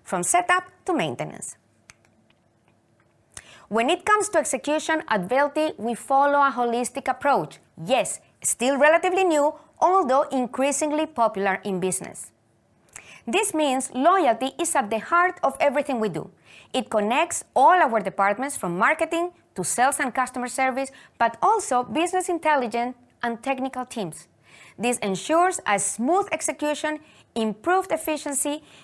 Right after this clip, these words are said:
increased customer satisfaction, and repeated positive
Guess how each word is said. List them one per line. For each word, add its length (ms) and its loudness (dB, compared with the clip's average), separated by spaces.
increased 540 0
customer 380 -2
satisfaction, 720 0
and 200 2
repeated 580 0
positive 460 -2